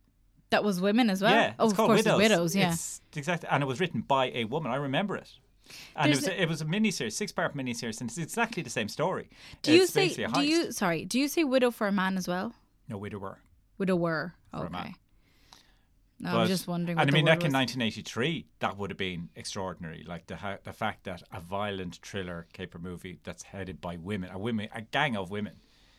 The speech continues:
Speaker 2: was very unusual then. It still is now. Like, clearly it is an, an unusual thing.
Speaker 1: Yeah.
Speaker 2: But, and the whole concept is that these are women whose, who are,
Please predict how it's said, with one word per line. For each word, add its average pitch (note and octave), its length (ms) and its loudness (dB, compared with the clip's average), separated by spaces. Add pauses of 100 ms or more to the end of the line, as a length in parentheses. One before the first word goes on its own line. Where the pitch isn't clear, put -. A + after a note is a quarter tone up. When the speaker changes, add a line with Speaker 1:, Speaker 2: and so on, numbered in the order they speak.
(160)
Speaker 2:
was F2+ 160 -10
very G#2 360 0
unusual F#2+ 400 -6
then. F2+ 240 -8
It D3 120 -8
still G3 200 0
is G2 160 -4
now. G2 200 -8 (100)
Like, G2 160 -12
clearly A2+ 540 -6
it A2 120 -10
is E2+ 180 -8
an, F#2 140 -8 (140)
an G2+ 160 -10
unusual G2 640 -10 (140)
thing. G2 240 -10 (200)
Speaker 1:
Yeah. F3+ 380 -4
Speaker 2:
But, G#2+ 160 2
and G2+ 140 -2
the G2+ 80 -2
whole G#2+ 180 -2
concept G2 480 -6
is F#2 160 -8
that - 220 -10
these G2+ 240 -8
are F#2 80 -6
women F#2 340 -6
whose, F2+ 540 -10 (140)
who G2+ 120 -8
are, F2+ 320 -6